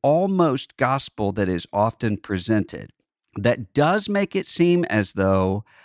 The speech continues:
life in Christ is a total move from lament to happiness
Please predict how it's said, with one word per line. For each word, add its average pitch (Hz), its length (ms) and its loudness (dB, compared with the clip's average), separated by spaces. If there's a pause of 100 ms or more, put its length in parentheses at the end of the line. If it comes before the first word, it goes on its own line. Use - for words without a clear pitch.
(360)
life 127 440 0
in 160 180 0
Christ 107 640 0
is 110 180 0
a 98 180 0 (180)
total 175 840 0 (520)
move 113 800 4
from 107 600 -2 (240)
lament 110 720 0 (180)
to 120 420 0
happiness 101 880 -4